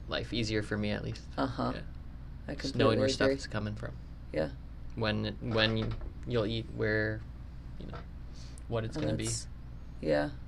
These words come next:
Speaker 2: I talk to people about that a lot. Like, n-, in, in the world, it's, uh, you shouldn't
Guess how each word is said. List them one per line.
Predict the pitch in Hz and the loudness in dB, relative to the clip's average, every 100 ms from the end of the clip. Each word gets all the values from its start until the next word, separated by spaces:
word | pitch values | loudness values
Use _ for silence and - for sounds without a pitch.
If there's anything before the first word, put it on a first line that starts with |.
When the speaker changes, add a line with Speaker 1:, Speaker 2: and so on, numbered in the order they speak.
| - | 0
Speaker 2:
I | 156 | 4
talk | 180 170 | 4 2
to | - | 0
people | 165 147 | 4 6
about | 139 135 | 6 8
that | 135 135 | 8 6
a | |
lot. | 127 135 131 - - - - - - - | 6 6 4 0 -10 -10 -8 -8 -6 -4
Like, | 151 | 0
n-, | 151 - | 0 2
in, | 120 123 139 127 - - - | 6 6 6 2 -2 -10 -2
in | 151 | 2
the | 147 | 6
world, | 135 143 139 | 10 12 12
it's, | 135 - - - - | 10 2 -2 -4 -6
uh, | 110 - - - | -6 -8 -8 0
you | 139 | 2
shouldn't | 135 175 160 - | 8 8 8 0